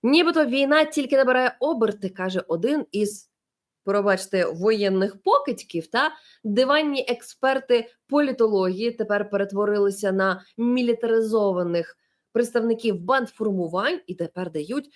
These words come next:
ще й великі геополітичні оцінки. Мовляв, їй каже С В Ошник: «Хочеш міра, готовься к війні». Та я дико перепрошую, а ви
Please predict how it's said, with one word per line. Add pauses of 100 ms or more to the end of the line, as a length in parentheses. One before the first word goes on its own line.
ще
й
великі
геополітичні
оцінки. (420)
Мовляв,
їй
каже
С
В
Ошник:
«Хочеш
міра,
готовься
к
війні». (400)
Та
я
дико
перепрошую,
а
ви